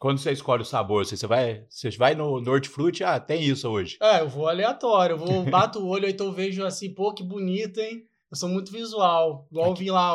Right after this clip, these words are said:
Speaker 2: igual você falou de pitaia. Enquanto eu
Speaker 1: Aquele
Speaker 2: não
Speaker 1: lá
Speaker 2: fiz
Speaker 1: ficou
Speaker 2: de
Speaker 1: bonito, hein?
Speaker 2: pitaia, vai lá no Instagram que vocês vão ver a cor do negócio,
Speaker 1: Qual o
Speaker 2: cara. Eu
Speaker 1: Instagram?
Speaker 2: vou avisar.
Speaker 1: Arroba o quê?
Speaker 2: edumota ponto oliver, tá bom?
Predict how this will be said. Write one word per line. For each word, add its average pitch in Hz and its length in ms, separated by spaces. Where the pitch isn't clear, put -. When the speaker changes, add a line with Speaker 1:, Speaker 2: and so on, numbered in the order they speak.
Speaker 2:
igual 156 180
você 160 120
falou 175 280
de 175 120
pitaia. 175 400
Enquanto 180 280
eu 220 60
Speaker 1:
Aquele 214 80
Speaker 2:
não - 60
Speaker 1:
lá 196 80
Speaker 2:
fiz 202 80
Speaker 1:
ficou 151 140
Speaker 2:
de 101 40
Speaker 1:
bonito, 113 200
hein? 180 60
Speaker 2:
pitaia, 190 520
vai 156 160
lá 180 160
no 196 60
Instagram 180 420
que 180 80
vocês 185 140
vão 196 160
ver 175 240
a 180 80
cor 180 380
do 196 80
negócio, 147 540
Speaker 1:
Qual 110 120
o - 40
Speaker 2:
cara. 107 240
Eu 101 60
Speaker 1:
Instagram? 123 40
Speaker 2:
vou - 100
avisar. 101 260
Speaker 1:
Arroba 165 120
o 170 220
quê? - 40
Speaker 2:
edumota 170 640
ponto 180 340
oliver, 135 580
tá 143 100
bom? 143 300